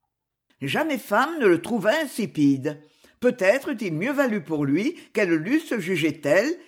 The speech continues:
car son naturel impulsif ne se serait jamais contenté d'une glaciale sympathie. Ainsi que nous le voyons sans peine, c'était donc un homme qui avait un passé, mais c'était en effet un passé, maintenant que Maud Selby était venue,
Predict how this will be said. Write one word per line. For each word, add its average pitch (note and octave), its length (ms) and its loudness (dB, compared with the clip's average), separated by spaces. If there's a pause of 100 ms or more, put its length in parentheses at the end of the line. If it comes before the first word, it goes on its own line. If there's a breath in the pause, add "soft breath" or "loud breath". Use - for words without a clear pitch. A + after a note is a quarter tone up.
(180 loud breath)
car - 180 -2
son E3+ 140 -4
naturel A3 480 -2
impulsif F3+ 760 -4 (220 loud breath)
ne F#3+ 80 0
se F#3+ 160 -4
serait D#3 300 -4
jamais C#4+ 360 -4
contenté F#3 640 -2
d'une G#3+ 220 -2
glaciale A3+ 600 -2
sympathie. E3 800 -4 (1080 soft breath)
Ainsi A#3 400 0
que F4+ 120 -4
nous A3+ 120 0
le F#3 60 4
voyons D#3+ 380 2
sans G#3 280 -6
peine, E3+ 400 0 (300 loud breath)
c'était F#3+ 240 2
donc A#3 300 -2
un D3 180 0
homme A#3+ 260 2
qui - 140 -2
avait F3 240 0
un D#3 80 0
passé, D#3 720 0 (300 soft breath)
mais E3+ 100 2
c'était C#4 420 -2
en G3 120 -2
effet F3+ 320 -2
un D3 80 -2
passé, D#3+ 640 -2 (220 soft breath)
maintenant B3+ 480 -2
que E3 80 -4
Maud G#3 320 -2
Selby E3+ 500 -2
était A#3+ 240 0
venue, D#3 500 -2